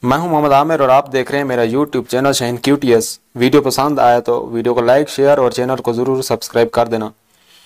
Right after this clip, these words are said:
तो चलें Easy पैसा की application open करके देखते हैं कि इस campaign में कैसे शामिल होना है और क्या करना होगा इसके लिए।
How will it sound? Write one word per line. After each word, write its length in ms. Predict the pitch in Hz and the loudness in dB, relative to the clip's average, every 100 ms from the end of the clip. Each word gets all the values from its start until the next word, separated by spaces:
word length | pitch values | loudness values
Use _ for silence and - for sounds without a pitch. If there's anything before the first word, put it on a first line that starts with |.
| _ - _ _ _ _ _ - | _ -20 _ _ _ _ _ -2
तो 80 | 131 | 0
चलें 340 | 147 165 190 | 2 2 2
Easy 220 | 170 170 | 2 2
पैसा 280 | 170 156 156 | 4 2 2
की 120 | 156 | 0
application 520 | 147 139 139 139 165 160 | -2 -2 0 0 0 0
open 260 | 131 147 | 0 0
करके 300 | 135 120 120 | -2 -2 -2
देखते 340 | 113 120 - 143 | -2 -2 -2 -4
हैं 240 | 113 110 _ _ _ _ - | -4 -10 _ _ _ _ -4
कि 80 | 123 | -2
इस 240 | 123 131 | 0 -2
campaign 400 | - 135 127 139 | -2 -2 0 0
में 140 | 147 143 | 0 0
कैसे 260 | 127 139 | 0 0
शामिल 340 | 131 127 131 127 | 0 0 2 2
होना 180 | 131 | 2
है 40 | 135 | 2
और 80 | 123 | 2
क्या 200 | 120 123 | 0 0
करना 300 | - 120 131 | -2 -2 -2
होगा 200 | 123 110 | -2 -4
इसके 240 | 104 104 | -4 -6
लिए। 200 | 98 104 | -4 -8